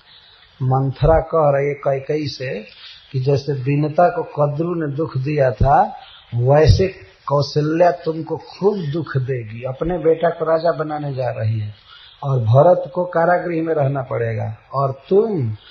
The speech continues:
तुम दासी बन करके कौशल्या की सेवा करोगे और लक्ष्मण जी मंत्री बनेंगे राम का। "तो कहाँ देख रही हो,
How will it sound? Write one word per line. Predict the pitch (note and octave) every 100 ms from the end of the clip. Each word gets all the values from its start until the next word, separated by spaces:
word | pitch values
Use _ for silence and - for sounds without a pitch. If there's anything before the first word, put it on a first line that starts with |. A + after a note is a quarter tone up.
| - - -
तुम | C#3+ C#3
दासी | D3 D#3 D3+ F3+
बन | D3+ D3+
करके | D#3 D3+ D3
कौशल्या | C#3+ D3 C3+ C3 B2+ A#2+
की | A#2+
सेवा | - G#2+
करोगे | G#2 - A2+ - - - _ _ _ _ _ _ _ _ -
और | B2 C3+
लक्ष्मण | C#3+ - - E3+ D#3
जी | D3+ D#3
मंत्री | C3+ C3 B2+ C3+
बनेंगे | A2+ G#2+ A#2 A#2+ A#1+ - - - _ _ _ B2+ - - _ _ _ _ _ -
राम | A#2+ G#2+ G#2+
का। | A2 - - _ _ _ _ _ _ -
"तो | B2
कहाँ | - D3 B2+ F#3 D3
देख | D3+ C#3+
रही | B2+ A2+
हो, | A2+